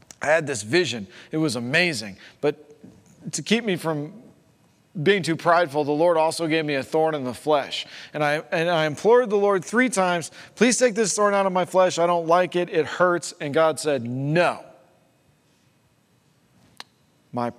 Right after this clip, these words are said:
power and my grace are sufficient for you." In fact, what he says specifically is, "My power is made perfect in weakness." So you get knocked down, you get kneecapped a little bit by life, and all of a sudden,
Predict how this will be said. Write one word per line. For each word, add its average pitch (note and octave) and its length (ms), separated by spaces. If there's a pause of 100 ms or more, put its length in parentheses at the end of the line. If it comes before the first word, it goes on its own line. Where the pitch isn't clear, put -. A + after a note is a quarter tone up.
power F3+ 560 (300)
and B2+ 100
my B2+ 160
grace D3 440
are B2 140
sufficient - 800
for - 160
you." - 280 (1900)
In D#3 80
fact, F3+ 440
what E3 160
he D#3+ 60
says F3 240
specifically D3 640
is, C3+ 300 (360)
"My D#3+ 260
power E3+ 500
is C#3+ 180
made C3+ 400
perfect D#3 720
in C3+ 280
weakness." - 720 (880)
So - 180
you C#3+ 120
get F3+ 200
knocked D#3+ 420
down, D#3 320
you D3 80
get F#3 160
kneecapped E3 640
a D#3 40
little D3+ 200
bit D#3 180
by D3+ 200
life, C#3+ 340
and C3+ 80
all D3+ 120
of F#3+ 80
a G3 40
sudden, D#3+ 420